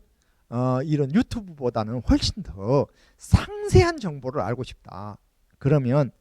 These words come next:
공유복지 플랫폼이라는 것에 가입하시기 바랍니다. 공유복지 플랫폼에는 지금 전국에 뭐 이만 명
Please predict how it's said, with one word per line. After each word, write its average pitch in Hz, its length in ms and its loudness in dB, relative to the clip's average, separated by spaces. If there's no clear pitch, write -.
공유복지 247 1160 8
플랫폼이라는 160 960 4
것에 131 240 -2
가입하시기 117 640 -12
바랍니다. 113 420 -20
공유복지 185 840 6
플랫폼에는 117 1000 -4
지금 165 560 2
전국에 147 840 6
뭐 98 340 -12
이만 196 360 4
명 180 100 -2